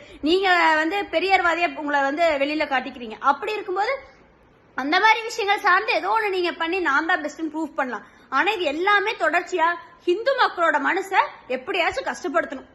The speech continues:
அதுக்கு என்ன விஷயத்த பண்ணலாம் அப்படின்னு பார்த்து பண்ற மாதிரி இருக்கு.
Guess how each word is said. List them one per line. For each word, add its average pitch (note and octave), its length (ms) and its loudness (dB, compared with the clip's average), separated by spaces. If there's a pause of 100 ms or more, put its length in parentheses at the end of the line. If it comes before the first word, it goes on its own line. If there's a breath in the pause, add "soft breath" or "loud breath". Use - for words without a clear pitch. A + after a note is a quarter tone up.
அதுக்கு E4 320 0
என்ன F4+ 160 -2
விஷயத்த F4+ 340 -2
பண்ணலாம் C4+ 380 -2
அப்படின்னு E4 340 -6
பார்த்து E4+ 340 6
பண்ற C#4+ 240 -2
மாதிரி C#4+ 200 -4
இருக்கு. A#3+ 260 -10